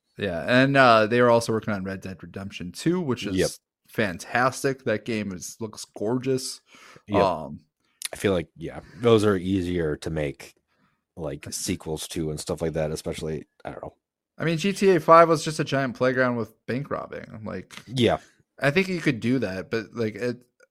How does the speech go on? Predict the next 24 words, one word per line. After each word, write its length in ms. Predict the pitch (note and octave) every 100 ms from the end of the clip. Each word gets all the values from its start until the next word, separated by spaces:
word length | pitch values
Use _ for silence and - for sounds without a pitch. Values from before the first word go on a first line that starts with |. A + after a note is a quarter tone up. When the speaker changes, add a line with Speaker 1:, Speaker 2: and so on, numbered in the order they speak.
| -
Speaker 1:
I 120 | D3
do 280 | D3+ F#3 F#3+
like 240 | D3+ C#3+
the 100 | C#3+
fact 200 | - B2
that 140 | B2 A2+
they're 260 | A2+ A2+
just 140 | A2 -
like, 320 | A2+ A2 -
"Hey, 220 | F#3+ C#3
two 220 | - C#3+
ga-, 200 | C#3 D3 -
two 140 | - D3
years 260 | D3+ C#3
later, 220 | D#3 D3 A2
let's 140 | G#2
just, 280 | A2+ - -
or 180 | A2+ G#2+
one 260 | A2 A#2 B2+
year 140 | C#3
later, 260 | D3 D#3 A2
let's 120 | G#2+
just 180 | B2+ -
make 240 | B2 B2